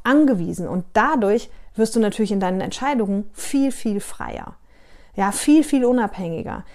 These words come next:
Du hast viel mehr inneren Frieden in dir. So. Aber solange dieser innere Anteil das nicht verstanden hat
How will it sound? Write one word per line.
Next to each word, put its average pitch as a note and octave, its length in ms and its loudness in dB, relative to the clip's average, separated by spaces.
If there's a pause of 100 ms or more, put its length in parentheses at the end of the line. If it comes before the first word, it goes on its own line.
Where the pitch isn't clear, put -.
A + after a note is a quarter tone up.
(160)
Du G#3+ 80 0
hast G#3 140 0
viel D4+ 200 4
mehr D4 200 4
inneren A#3+ 300 0
Frieden A#3+ 420 -2
in D#3+ 180 -8
dir. G2+ 220 -8 (300)
So. G3+ 340 2 (1080)
Aber A3+ 200 4
solange B3 580 4
dieser G#3+ 300 0
innere A3+ 280 0
Anteil A3+ 280 -2
das G#3+ 140 -2
nicht G#3+ 160 -4
verstanden G#3 720 -4
hat - 300 -12